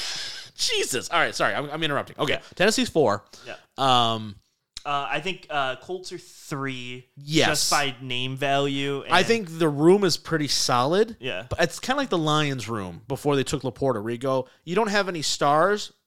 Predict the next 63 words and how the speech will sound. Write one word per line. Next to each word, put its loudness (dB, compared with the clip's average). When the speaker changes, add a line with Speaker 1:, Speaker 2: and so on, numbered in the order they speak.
Speaker 1:
but -4
they're 2
overall, 6
it's -4
not -2
terrible." -4
Speaker 2:
Yes, -10
Speaker 1:
You -2
know -2
what -4
I -2
Speaker 2:
I 0
would -2
Speaker 1:
mean? -4
Speaker 2:
agree. -14
Like, -6
Mo 2
Speaker 1:
Serviceable. 4
Speaker 2:
Kelly, -20
Mo, 0
Mel -2
Kel-, -6
Mo -6
Alley -6
Cox, -6
Speaker 1:
Yes. 2
Speaker 2:
I -2
think, -2
is, -8
like, -8
really -6
good. -6
Speaker 1:
Yeah, 6
I 4
Speaker 2:
but 0
Speaker 1:
think 2
Speaker 2:
he's 2
Speaker 1:
he's 2
Speaker 2:
just 4
Speaker 1:
solid. 6
Speaker 2:
not, 2
like -2
Speaker 1:
Jelani 6
Woods, 6
a -2
bit, 2
a -4
bit 2
of 0
a 0
blocker. 2
Like, -4
I, 0
I 0
think -2
they 0
both 4
kinda -2
do 0
the -8
same -4
things. -6
Speaker 2:
Mm-hmm. -18